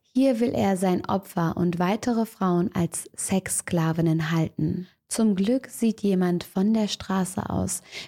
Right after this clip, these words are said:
wie Jerry am Waldrand auf die Frauen einschlägt, ruft die Polizei und Jerry wird verhaftet. Nach dieser Tat kommt Jerry für neun Monate in eine psychiatrische Klinik. Hier ist er schon bekannt, denn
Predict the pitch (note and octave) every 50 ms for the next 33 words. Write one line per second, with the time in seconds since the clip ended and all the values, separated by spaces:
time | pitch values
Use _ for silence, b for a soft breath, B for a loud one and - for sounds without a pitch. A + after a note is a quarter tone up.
0 | B - A3 A#3+ A#3 A#3+ - A3 G3 G3+ G3+ G#3 G#3 - - G3+ F#3 F3+ E3 F3
1 | F3+ G3 G#3+ - - - F3+ F3 F3+ F3 - - - A3 A#3 C4+ - - C#4+ B3+
2 | - - - A3+ G#3+ G#3 G#3+ - - F#3+ F3+ F#3 F3 - - F3+ F3+ F#3 F#3+ -
3 | - - B B B B B B _ - G#3 G#3+ A#3 - - - A#3+ A#3+ - -
4 | G#3 F#3+ G3 F#3+ - - - F3 E3+ E3+ F3 E3+ - - _ - G#3 F3 F3 E3+
5 | - - _ _ _ - - F#3 E3+ E3+ E3 E3 E3 D#3+ E3 E3 E3 - - F3+
6 | D#3+ D3+ D#3 D#3+ - - - - - - - _ _ - - _ - G3+ G3+ G#3+
7 | A#3+ A#3+ - - - A#3+ A3+ - A#3+ A#3+ B3 - - G3 F3+ E3+ E3+ - - -
8 | _ _ _ - - G#3 G#3+ A3+ A3 - - F#3 F3+ F3+ F3+ F3+ E3+ - - F#3+
9 | F#3+ F#3+ F#3+ F#3+ F#3+ G3 G3+ G#3+ A3 G#3+ G3+ G3 G3 G3 F#3 F#3 - - G3+ G3
10 | - B B B B B B - G#3 G#3 - - G3 F#3+ G3+ G3 - - - F3+
11 | - - F#3 F3 F3 - - E3+ - - F3+ - - - F#3+ F3 F3 F3+ G3+ G#3
12 | - - - b b b b _ _ B3 B3 B3 - B3 A3 - - - G3+ F3+
13 | - - F#3+ F3 E3+ D#3+ E3+ - - G3+ F#3 E3+ D#3+ D#3 - - - F#3 F3 F3
14 | F#3